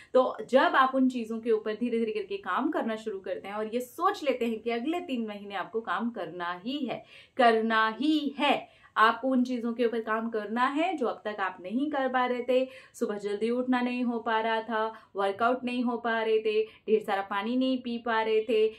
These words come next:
जंक फूड नहीं छोड़ पा रहे थे, हल्का भोजन नहीं कर पा रहे थे, पढ़ाई नहीं कर पा रहे थे,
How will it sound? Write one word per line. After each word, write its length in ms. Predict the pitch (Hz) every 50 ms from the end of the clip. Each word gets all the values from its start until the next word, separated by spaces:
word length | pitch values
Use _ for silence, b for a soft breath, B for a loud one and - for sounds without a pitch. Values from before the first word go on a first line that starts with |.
| B B B
जंक 320 | 151 - 185 180 185 - -
फूड 200 | 254 269 269 233
नहीं 200 | 247 247 247 247
छोड़ 260 | 247 - 254 233 226
पा 240 | 226 233 226 226 226
रहे 220 | 220 220 214 220 220
थे, 280 | 220 214 208 214 220 B B B B -
हल्का 340 | 208 190 180 175 208 226 247
भोजन 320 | 240 269 247 240 262 262 240
नहीं 300 | 247 254 247 240 233 226
कर 180 | 233 220 226
पा 220 | 220 - 220 214 214
रहे 180 | 214 214 214
थे, 260 | 208 - 226 214 220 220 B B B B -
पढ़ाई 480 | 196 190 190 196 180 185 220 269 285
नहीं 300 | 262 269 269 262 254 247
कर 180 | 247 247 240 233
पा 200 | 233 220 208 208
रहे 400 | 214 214 214 220 214 208 208 208 233
थे, 200 | 214 208 214